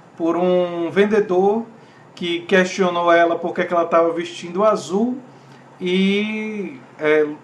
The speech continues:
logo depois dessa leve provocação, a, segundo o advogado dele, imagens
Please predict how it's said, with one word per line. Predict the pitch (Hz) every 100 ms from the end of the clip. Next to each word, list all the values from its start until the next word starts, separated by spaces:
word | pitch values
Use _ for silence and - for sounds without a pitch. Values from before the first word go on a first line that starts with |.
| -
logo | 160 175 175
depois | 180 175 165 160
dessa | 160 156 -
leve | 156 175 202 196 190
provocação, | 185 175 180 190 185 - 185 208 240 247 - - - - -
a, | 151 156 -
segundo | - 202 175 196 190 170 - - - - -
o | 170
advogado | 170 170 175 165 165 170
dele, | 180 180 202 226 233 208
imagens | 180 175 175 170 170 165 151 - -